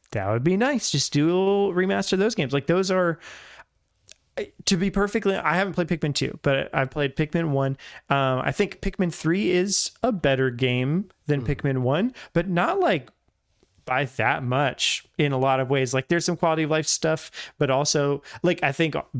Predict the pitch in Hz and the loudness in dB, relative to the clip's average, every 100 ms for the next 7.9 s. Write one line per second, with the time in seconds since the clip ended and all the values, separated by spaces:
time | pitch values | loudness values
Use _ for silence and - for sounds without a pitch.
0 | 123 _ _ - 156 - - 180 202 175 | -8 _ _ -2 -2 -2 0 2 4 2
1 | 151 170 170 170 143 156 165 156 147 135 | 2 0 0 0 0 2 2 0 -2 0
2 | 135 - 160 156 151 139 139 139 156 160 | 0 -2 0 0 0 0 0 0 0 -2
3 | - 131 120 113 113 - - - - - | -2 -2 0 0 -2 -6 -16 -20 -14 -4
4 | 131 - - 131 139 143 135 151 143 139 | -4 -2 0 0 0 0 0 2 2 2
5 | 127 123 120 151 180 - - _ _ 131 | 0 0 0 2 0 -4 -14 _ _ -6
6 | 117 - - - 123 - 123 135 143 143 | -4 -2 -4 -2 -2 0 0 0 0 0
7 | 175 160 - 135 127 - 127 123 120 | -2 -2 -2 -2 0 0 2 2 0